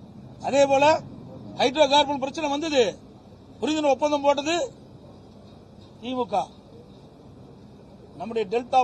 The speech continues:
மாவட்ட விவசாயிகள் பாதிக்கப்பட என்று எண்ணி இருந்தவர்கள் அவர்கள் வைத்த கோரிக்கையின் அடிப்படையில் பாதுகாக்கப்பட்ட வேளாண் மண்டலத்தை கொடுத்தோம். அதே போல நடுவர் மன்ற இறுதி தீர்ப்பு ரெண்டாயிரத்தி ஏழுல வந்தது.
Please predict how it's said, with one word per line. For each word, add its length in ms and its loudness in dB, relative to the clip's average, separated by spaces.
மாவட்ட 340 2
விவசாயிகள் 500 2
பாதிக்கப்பட 480 2
என்று 220 -6
எண்ணி 240 -6
இருந்தவர்கள் 360 -12
அவர்கள் 240 6
வைத்த 180 0
கோரிக்கையின் 440 2
அடிப்படையில் 580 0
பாதுகாக்கப்பட்ட 720 4
வேளாண் 320 4
மண்டலத்தை 340 -6
கொடுத்தோம். 360 -18
அதே 200 2
போல 100 2
நடுவர் 300 2
மன்ற 160 0
இறுதி 260 -2
தீர்ப்பு 300 -4
ரெண்டாயிரத்தி 440 0
ஏழுல 200 0
வந்தது. 280 -4